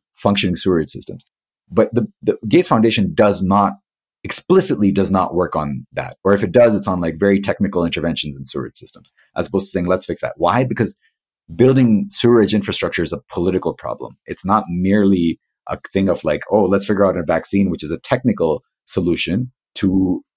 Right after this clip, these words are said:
actually a broader issue of public health and whether or not people are living healthy lives and in healthy infrastructures around them. So you've got this distortion in public health, which is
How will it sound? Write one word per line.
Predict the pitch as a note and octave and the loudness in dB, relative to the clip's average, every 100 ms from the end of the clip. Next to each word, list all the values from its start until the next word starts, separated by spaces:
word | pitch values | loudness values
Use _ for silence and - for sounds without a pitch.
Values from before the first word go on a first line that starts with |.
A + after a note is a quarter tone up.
| - | -4
actually | F2+ G2 G#2 G2 | -2 0 2 2
a | E2 | 2
broader | C#2 F2+ F#2 F#2+ F#2+ F#2 F2+ | 0 2 4 4 4 2 2
issue | F2+ - F2+ | -2 -2 -2
of | D#2+ | -4
public | E2 D2+ D#2+ | -6 -6 -6
health | E2+ E2+ | -2 -2
and | D#2 D#2+ | -2 0
whether | E2+ F2+ | 0 2
or | |
not | F2 C#2 | 0 -2
people | F2+ E2 | 0 0
are | D#2+ | 0
living | E2 D#2+ | -2 -4
healthy | D2 D2+ D#2 | -4 -4 -2
lives | C2+ D2+ F#2 - | 0 0 -2 -4
and | E2 | -4
in | D#2 | -4
healthy | - E2+ - E2+ E2 | -2 -4 -2 -2 -2
infrastructures | D#2+ - - - - - - _ _ - | -6 -8 -10 -10 -14 -16 -18 _ _ -2
around | E2+ E2+ D2 | 0 0 -4
them. | - - _ _ _ _ _ | -8 -14 _ _ _ _ _
So | - | 2
you've | A#2+ G#2+ | 4 6
got | B2+ B2+ | 4 2
this | C3+ | 0
distortion | G2 G2 - A2+ A2+ F#2+ F2 E2 - _ - | -2 -2 2 4 4 0 -2 -4 -8 _ -6
in | F#2 | -4
public | - G2 F#2+ | 0 0 0
health, | F#2+ F#2 F2 | 0 0 0
which | E2+ E2+ | -6 -4
is | D#2 | -6